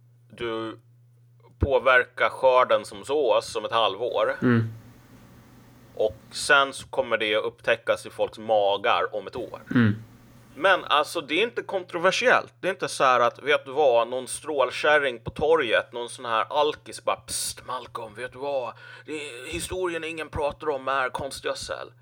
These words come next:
Speaker 1: Utan det här står i Bloomberg. Det står inte ens i Bloomberg bakom betalvägg. Så vilken politiker som helst som har noll kronor att lägga på, ehm, liksom, en Bloomberg, eh, prenumeration kan ändå gå in och läsa det här.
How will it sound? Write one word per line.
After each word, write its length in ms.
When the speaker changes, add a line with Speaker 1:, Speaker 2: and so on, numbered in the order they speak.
Speaker 1:
Utan 200
det 60
här 200
står 360
i 40
Bloomberg. 560
Det 140
står 260
inte 180
ens 220
i 40
Bloomberg 480
bakom 380
betalvägg. 640
Så 120
vilken 340
politiker 500
som 160
helst 220
som 100
har 60
noll 260
kronor 380
att 80
lägga 240
på, 320
ehm, 300
liksom, 220
en 140
Bloomberg, 580
eh, 220
prenumeration 600
kan 180
ändå 120
gå 80
in 100
och 60
läsa 240
det 60
här. 140